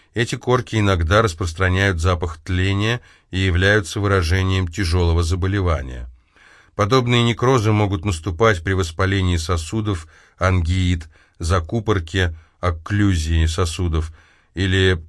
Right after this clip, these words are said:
при глубоко проникшем опоясывающем лишае. Если же это отдельные корочки, а не бело-желтого цвета,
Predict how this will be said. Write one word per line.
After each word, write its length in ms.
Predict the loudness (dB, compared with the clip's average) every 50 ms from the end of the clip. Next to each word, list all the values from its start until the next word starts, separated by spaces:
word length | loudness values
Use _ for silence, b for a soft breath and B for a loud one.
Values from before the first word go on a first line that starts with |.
| -12 -6
при 160 | -4 -2 -2
глубоко 640 | 0 0 0 0 2 2 2 0 0 0 0 0 2
проникшем 680 | 2 2 2 2 2 2 0 0 -2 -4 -4 -4 -2 -2
опоясывающем 1000 | -4 -4 0 0 2 2 2 2 0 -2 -2 -2 -2 -2 -2 -4 -4 -2 0
лишае. 600 | 0 0 0 -2 -2 -4 -4 -4 -4 -4 -6 -10 -12 -16 -20 _ _ _ _ _ _ _ _ _ _ _ _ _ _ _ _ _ _ _ B B B B B B B B B B B B B B
Если 320 | -2 0 0 0 0 -2
же 160 | 0 2 2
это 340 | 2 2 4 4 4 6 6
отдельные 580 | 4 2 0 0 2 2 4 4 4 2 2 0
корочки, 600 | 0 2 4 6 6 4 4 0 -4 -6 -2 0
а 200 | 2 2 2 2
не 180 | 2 2 0
бело-желтого 840 | 0 2 2 4 4 4 2 2 2 2 4 4 2 2 0 -2 -2
цвета, 640 | -2 -2 -4 -2 0 0 0 0 0 0 0 0 -2